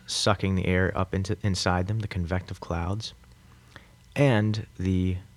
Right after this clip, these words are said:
warm air rising off of the warm, relatively warm water temperature. So hopefully we'll get some water spouts. And if I do, you can go head over to,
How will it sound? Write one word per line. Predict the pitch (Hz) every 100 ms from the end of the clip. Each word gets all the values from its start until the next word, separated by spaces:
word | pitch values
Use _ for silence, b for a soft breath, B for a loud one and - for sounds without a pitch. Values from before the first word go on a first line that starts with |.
| - - - - -
warm | 98 104 107
air | 92 92
rising | 87 85 85 87 87 87 - -
off | 76 -
of | 82
the | 82 78
warm, | 82 80 73 78 80 -
relatively | 90 90 90 87 78 85
warm | 76 80 92
water | 110 120
temperature. | - 185 - - - - - - - - - - - - - - - - - - - - -
So | - 131
hopefully | 170 180
we'll | 160
get | 143 -
some | 135
water | 139 139
spouts. | - 92 78
And | - 156
if | -
I | 175
do, | 120 135 202 143 135 139
you | 123 123
can | 120
go | 110 104 113
head | 110 104
over | 101 107 101
to, | - 95 92 92